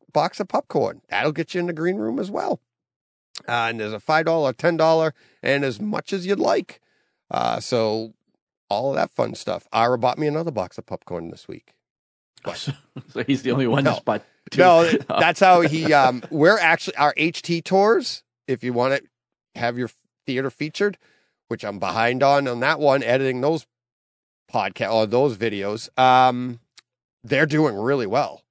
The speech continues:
Speaker 1: Uh, there's the one that we did last week, J R's room, is actually catching up on Mike Schramm's room.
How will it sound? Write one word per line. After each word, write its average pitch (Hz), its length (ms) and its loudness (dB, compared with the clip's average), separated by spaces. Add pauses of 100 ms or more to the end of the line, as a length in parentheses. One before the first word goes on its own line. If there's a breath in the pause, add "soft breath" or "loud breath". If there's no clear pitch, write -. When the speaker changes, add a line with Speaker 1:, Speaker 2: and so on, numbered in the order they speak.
(100)
Speaker 1:
Uh, 107 300 2
there's 113 400 -4
the 120 100 0
one 131 300 0
that 135 120 -4
we 127 100 -6
did 127 200 -4
last 123 400 -2
week, 143 240 -6
J 113 260 -4
R's 123 360 -2
room, 107 260 -6
is 92 160 -16
actually 123 460 -10
catching - 440 -12
up - 200 -10
on 95 120 -4
Mike 104 280 -10
Schramm's 101 520 -10
room. 156 280 -20